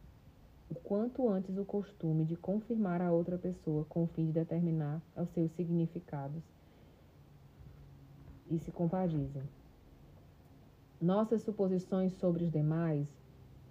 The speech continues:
distam muito de serem, de serem cem por cento exatas. Creio que a este procedimento de adivinhação se deve grande parte do distanciamento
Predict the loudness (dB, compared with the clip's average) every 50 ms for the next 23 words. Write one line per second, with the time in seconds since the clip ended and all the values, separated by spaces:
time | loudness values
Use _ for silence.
0 | -16 -8 -6 -4 -2 0 -2 -2 0 0 2 4 4 6 6 6 6 4 2 0
1 | -2 -4 -6 -6 -6 -10 -16 -20 -20 -20 -20 -20 -20 -20 -20 -20 -20 -20 -20 -20
2 | -20 -20 -20 -20 -20 -20 -20 -20 -20 -20 -20 -20 -20 -20 -16 -10 -8 -6 -2 -2
3 | -2 -2 -2 2 6 6 8 8 6 4 0 -2 -6 -2 0 2 4 2 2 2
4 | 0 -2 -2 -2 -4 -6 -2 0 0 2 2 2 2 0 0 0 -2 -2 -4 -6
5 | -8 -10 -10 -10 -12 -14 -20 -20 -20 -20 -20 -20 -20 -20 -20 -20 -20 -20 -20 -10
6 | 0 4 4 6 6 6 4 4 4 4 4 4 2 0 -2 0 0 0 0 0
7 | -2 0 0 2 2 2 2 2 0 -2 -2 -6 -10 -10 -12 -20 -20 -20 -20 -18
8 | -10 -4 2 4 4 4 6 4 4 4 4 2 2 2 0 0 -2 -2 -2 -2
9 | -2 0 2 2 4 4 4 2 2 2 2 2 2 0 0 0 0 0 0 0
10 | -2 -4 -4 -4 -4 -4 -4 -4 -4 -2 -2 0 2 2 2 2 2 0 -2 -6